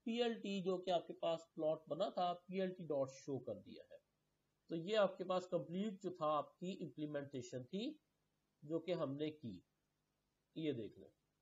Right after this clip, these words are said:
ठीक हो गया। अब इसमें y is equal to ये ए X plus B, A X plus बी आ गया, तो ये X है उसी तरह ही और ये बी की value है।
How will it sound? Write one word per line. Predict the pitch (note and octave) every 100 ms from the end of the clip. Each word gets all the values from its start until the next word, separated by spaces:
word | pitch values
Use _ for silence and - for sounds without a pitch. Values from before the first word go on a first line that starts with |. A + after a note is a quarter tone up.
| _ _ _ _ _ _ _ _ _ _ _ _
ठीक | F#3+ G3+
हो | A3+ G#3
गया। | G#3 G#3 G#3 - -
अब | G3 G3
इसमें | A3 - A#3 A#3+ A#3+
y | F3+ F#3+ A3+
is | A#3 - F#3
equal | F#3 - F#3+
to | F#3 G3 G3+ F3+
ये | D#3+ G#3 A3+ A3 -
ए | F3+ F#3 G3+ G#3+ - -
X | G3+ - - - -
plus | D#3+ G#3 -
B, | D3+ C#3 B2+ -
A | F3 G3
X | G3
plus | - D#3 C3+
बी | A#2+ B2+
आ | D3+ F3
गया, | F#3 G3+
तो | G3+
ये | D#3+ F3 F3+ E3
X | E3 -
है | A3 B3 _ -
उसी | D#3+
तरह | G3 G3
ही | G3+
और | G3+ D#3+
ये | D#3 F#3
बी | D3 B2 C#3
की | - A2+
value | A2 G2
है। | F#2+